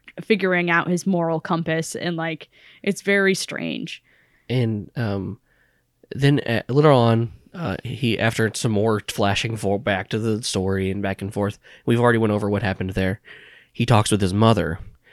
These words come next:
Speaker 2: and his mother does an even worse job. <laughs>
Speaker 1: Yeah.
Speaker 2: Um, she's like, "It's too early for these questions," and, like,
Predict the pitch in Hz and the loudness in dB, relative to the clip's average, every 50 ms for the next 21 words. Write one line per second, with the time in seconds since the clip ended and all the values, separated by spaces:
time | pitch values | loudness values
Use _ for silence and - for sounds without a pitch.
0 | - - - - - 117 120 123 143 175 226 226 185 165 143 143 143 - 165 143 | -20 -20 -6 -2 0 0 2 4 4 4 4 6 6 6 6 6 4 4 4 4
1 | 127 110 101 92 92 101 107 107 - - - - 78 - 110 107 - - - - | 4 2 2 2 4 4 4 4 2 0 0 0 2 6 8 8 8 8 4 -12
2 | - - _ _ _ _ _ _ _ _ _ _ _ _ _ - 185 151 127 156 | -18 -20 _ _ _ _ _ _ _ _ _ _ _ _ _ -4 -2 -2 -2 -2
3 | 185 - _ _ _ _ _ _ _ _ _ _ _ _ _ - 110 95 87 95 | -4 -6 _ _ _ _ _ _ _ _ _ _ _ _ _ -2 0 0 0 0
4 | 101 - - 123 120 107 98 - - - - - - 151 123 113 120 123 127 123 | 0 2 2 4 4 4 4 2 0 -2 0 2 4 6 6 8 8 8 8 6
5 | - 131 123 120 117 - - - 110 110 104 - - 107 101 98 98 98 98 - | 6 6 6 6 6 6 6 6 6 6 4 4 2 2 2 2 2 -2 -4 -4
6 | - 95 92 92 87 87 87 - - - | -4 -4 -2 -2 -2 -4 -4 -6 -10 -16